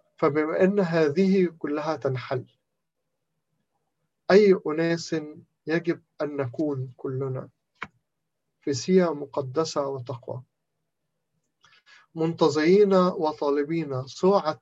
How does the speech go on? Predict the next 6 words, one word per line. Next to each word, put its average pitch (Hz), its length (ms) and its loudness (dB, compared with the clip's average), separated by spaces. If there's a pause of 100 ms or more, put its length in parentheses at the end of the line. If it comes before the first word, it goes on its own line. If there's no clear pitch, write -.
مجيء 151 540 -2 (160)
يوم 156 360 0
الرب، 131 300 -6 (1120)
الذي 160 400 6
به 180 340 4
تنحل 147 640 0